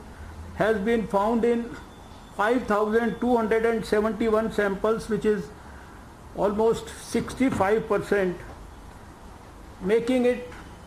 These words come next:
one of the most common mutation that has been detected till now. Till today morning, as per the portal, five thousand four hundred and twenty-four cases have been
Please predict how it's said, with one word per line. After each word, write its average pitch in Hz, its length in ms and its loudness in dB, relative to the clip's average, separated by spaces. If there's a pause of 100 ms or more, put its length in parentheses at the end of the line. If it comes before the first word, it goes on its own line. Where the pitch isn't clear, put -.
(640)
one 202 160 0
of 226 140 2
the 233 100 4
most 226 340 4 (220)
common 214 400 2 (100)
mutation 208 580 2
that 196 200 4
has 202 140 4
been 185 240 0
detected 180 560 2
till 175 260 4
now. 135 240 0 (960)
Till 220 240 -2
today 220 300 -2
morning, 220 680 -4 (640)
as 214 260 -2 (960)
per 202 160 0
the 214 120 0
portal, 220 680 2 (920)
five 233 520 -2 (320)
thousand 202 640 0
four 226 360 4
hundred 202 380 0
and 226 240 0
twenty-four 214 920 0
cases 202 540 0
have 185 220 0
been 202 260 0